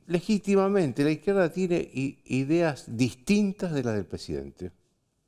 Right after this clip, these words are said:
Legítimamente. El kirchnerismo, ya no por ideología, ¿eh? Yo creo que ahí hay una especulación del kirchnerismo de que en cuanto más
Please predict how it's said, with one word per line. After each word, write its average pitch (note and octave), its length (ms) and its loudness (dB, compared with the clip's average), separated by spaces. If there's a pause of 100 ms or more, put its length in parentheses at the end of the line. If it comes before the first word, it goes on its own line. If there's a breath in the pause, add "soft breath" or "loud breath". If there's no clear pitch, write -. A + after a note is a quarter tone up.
(360)
Legítimamente. E3 880 -8 (1500 soft breath)
El A2 120 0
kirchnerismo, A2 640 0
ya A2+ 180 2
no B2 120 0
por G2 200 0
ideología, E2 680 -4
¿eh? F#2 220 -6 (100)
Yo F2 240 -8
creo G2 280 -4
que F#2+ 120 -2
ahí F#2+ 320 0 (300 soft breath)
hay F2 140 0
una F#2 180 0
especulación E2+ 1000 -4 (500)
del D#2 180 -10
kirchnerismo F#2 680 -4 (340 soft breath)
de A#2+ 320 0
que - 360 -6 (1040)
en A2+ 180 0
cuanto G#2+ 800 -2
más A#2+ 260 0